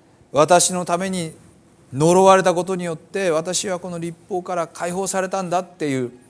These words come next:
要するに自分自身をまさに救ってくれたメシアである。そういう思いがあるわけですね。だからキリストイエスと言ってるんです。これは自分を救ってくれた人だと、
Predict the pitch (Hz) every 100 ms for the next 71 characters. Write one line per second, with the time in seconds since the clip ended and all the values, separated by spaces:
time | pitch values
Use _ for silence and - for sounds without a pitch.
0 | _ - 196 202 175 233 277 277 269 294
1 | 196 131 107 156 170 131 - - 175 196
2 | 160 147 135 98 - _ _ _ _ _
3 | 151 175 - 123 104 92 73 _ _ _
4 | _ _ _ _ _ _ _ _ _ -
5 | - - 226 247 240 202 196 208 170 117
6 | 120 98 - _ _ _ _ _ - 156
7 | 139 95 - - 160 220 _ _ _ _
8 | _ - _ 214 226 240 202 - 160 151
9 | 165 170 147 185 180 117 98 117 95 -
10 | - 165 175 135 156 220 277 269 - -
11 | - 285 285 285 - 262 151 107